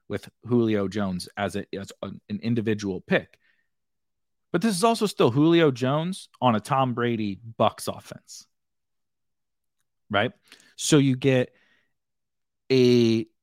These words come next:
you know, Mike Evans already hurt, Chris Godwin coming back from A C L, Russell Gage already hurt, no Gronk,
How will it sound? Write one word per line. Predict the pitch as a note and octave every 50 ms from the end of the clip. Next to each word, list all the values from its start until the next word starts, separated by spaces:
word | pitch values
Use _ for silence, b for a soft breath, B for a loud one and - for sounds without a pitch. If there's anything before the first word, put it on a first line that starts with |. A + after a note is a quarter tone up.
| _ _ _ _ _ _ _ _ _ _ -
you | D3 B2 A2+
know, | A2 G#2+ G#2 G2+ G2 G2 F#2
Mike | A2 A#2 B2 D3 D#3 G3
Evans | F3+ F3 F3 D#3+ D#3+
already | D3 D3+ D3+ D3+ D3 C#3
hurt, | B2 C#3 C#3 C#3 - _
Chris | - E3 D#3+ -
Godwin | - C#3+ C#3+ C#3+ C#3
coming | - C#3+ C#3 C3+
back | C3+ C3+ -
from | - C3+
A | C3
C | B2+ - - C3
L, | A#2 A#2
Russell | A#2+ B2 A2+ A#2+ G#2+
Gage | A#2 D3+ F#3+ G3+ F#3
already | E3+ E3 D#3+ D3
hurt, | C#3 D3+ D#3 D3+ -
no | A#2 A#2+ C3 C#3+ D#3+
Gronk, | D#3+ - B2+ A#2 A#2 A#2+ B2 -